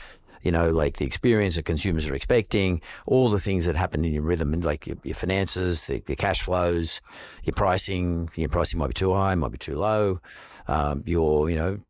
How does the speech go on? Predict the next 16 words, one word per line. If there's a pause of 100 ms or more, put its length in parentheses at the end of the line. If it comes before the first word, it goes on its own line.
total
addressable
market,
it
might
have (120)
shrunk,
or (100)
new
competitor
might
have
come
in,
et
cetera.